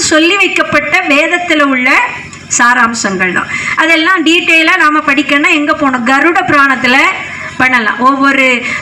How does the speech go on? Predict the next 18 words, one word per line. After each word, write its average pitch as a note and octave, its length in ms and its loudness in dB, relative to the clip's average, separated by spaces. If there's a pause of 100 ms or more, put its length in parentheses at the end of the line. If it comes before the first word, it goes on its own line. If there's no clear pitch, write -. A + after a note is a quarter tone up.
தவறுகள் F#4+ 520 2 (140)
செய்தால் E4+ 460 2
அதற்கு D#4 420 -2
நாம் D#4+ 260 4
பெறக்கூடிய D#4+ 540 2 (180)
தண்டனை D4+ 460 2 (220)
என்ன B3+ 180 -4 (380)
அப்படிங்கிற. A3 400 -2 (360)
அப்ப G4+ 220 2
இந்த E4+ 140 0 (200)
சொர்க்கம் G#4+ 560 2
நரகம் F#4 460 2 (200)
இப்படிங்கிற F#4 420 0 (120)
மட்டும்தாங்க E4 560 0
நமக்கு D4 240 0 (100)
தெரிஞ்சது. C4 440 0 (420)
ஆனா C4+ 220 2
ஐயா D#4+ 200 0